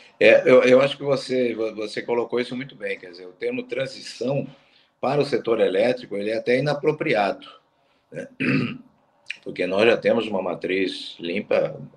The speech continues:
oitenta e cinco por cento da matriz, a nossa é renovável. Mas nós temos um grande desafio, que é o grande,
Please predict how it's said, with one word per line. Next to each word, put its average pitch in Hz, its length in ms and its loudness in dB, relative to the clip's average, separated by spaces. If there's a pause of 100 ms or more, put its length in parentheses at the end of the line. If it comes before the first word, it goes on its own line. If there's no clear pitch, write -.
oitenta 90 380 0
e - 60 -2
cinco 90 260 -8
por 78 140 -6
cento 101 300 -2
da 95 60 -4
matriz, 92 520 -4
a 82 80 -10
nossa 90 260 -4
é 113 60 -4
renovável. - 600 -6 (1000)
Mas 113 640 6 (200)
nós 135 340 4
temos 151 320 4
um 147 140 2
grande 156 280 4
desafio, 139 680 2 (180)
que - 80 -4
é 117 60 6
o 107 60 0
grande, 107 360 -4